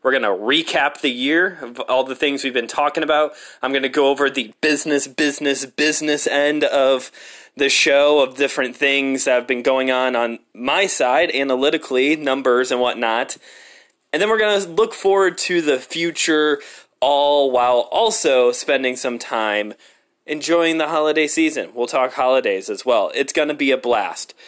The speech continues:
So we got this episode, we have next week's finale on discipleship method. Not long after that, I believe it will be the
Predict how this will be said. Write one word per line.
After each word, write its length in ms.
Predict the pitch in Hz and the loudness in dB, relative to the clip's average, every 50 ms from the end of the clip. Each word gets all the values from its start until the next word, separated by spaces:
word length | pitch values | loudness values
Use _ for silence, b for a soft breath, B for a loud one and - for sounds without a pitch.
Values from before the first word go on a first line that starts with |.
| B B B B B B B B B B _ - | B B B B B B B B B B _ -6
So 120 | - 143 | -2 -2
we 60 | 139 | 0
got 300 | 135 135 127 - - 135 | 2 2 0 0 -2 -2
this 240 | 151 196 202 190 - | 0 0 0 2 2
episode, 640 | 202 185 - 190 180 - 185 170 165 160 156 151 147 - _ | 0 0 0 -4 -2 2 2 4 4 4 4 2 -2 -8 _
we 100 | 127 123 | 0 0
have 140 | 117 117 131 | 0 0 -2
next 400 | 127 131 147 156 156 - - - | -4 -2 -2 -2 -2 -2 -2 -2
week's 300 | 156 151 143 - - - | -2 -2 0 -2 -4 -2
finale 640 | - 135 127 139 143 147 147 147 147 147 143 139 | -2 -2 -2 0 0 0 2 2 2 2 2 0
on 300 | - 123 131 131 131 131 | 0 -2 -2 -2 -2 -2
discipleship 580 | 135 135 - - 139 131 - 131 - - 131 - | -4 -4 -2 0 0 0 0 -2 -2 -2 -2 -2
method. 720 | 131 131 123 120 - - 147 143 139 139 139 139 143 131 b b b b b b b b b _ | -2 -4 -4 -4 -2 -2 0 0 2 2 0 0 -2 -4 b b b b b b b b b _
Not 380 | - 123 135 151 170 170 - 160 | -8 -4 -2 -2 -2 -2 0 0
long 280 | 165 165 165 170 165 | 0 2 2 0 0
after 380 | 131 143 147 151 - - 160 143 | -2 -2 -2 -2 0 0 0 2
that, 240 | 147 147 151 156 - | 2 2 2 2 2
I 80 | 135 | 0
believe 320 | 131 135 135 147 143 139 147 | 0 0 0 0 0 2 2
it 60 | 143 | 2
will 100 | 139 135 | 2 2
be 240 | 131 135 127 127 131 | 2 0 -2 -2 -2
the 240 | 123 135 123 123 | -2 -4 -4 -4